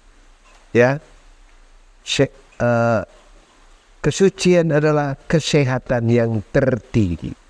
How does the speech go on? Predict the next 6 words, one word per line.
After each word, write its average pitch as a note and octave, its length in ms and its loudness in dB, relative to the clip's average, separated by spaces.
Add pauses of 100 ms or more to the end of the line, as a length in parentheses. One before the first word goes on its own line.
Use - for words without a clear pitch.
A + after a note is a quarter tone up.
(3000)
Jangan A#2+ 380 2
berhenti D#3 480 0
di C#3 220 2 (420)
mengurus C3+ 720 0 (880)
kesehatan G#2+ 1400 0 (240)
tubuh. D2+ 420 0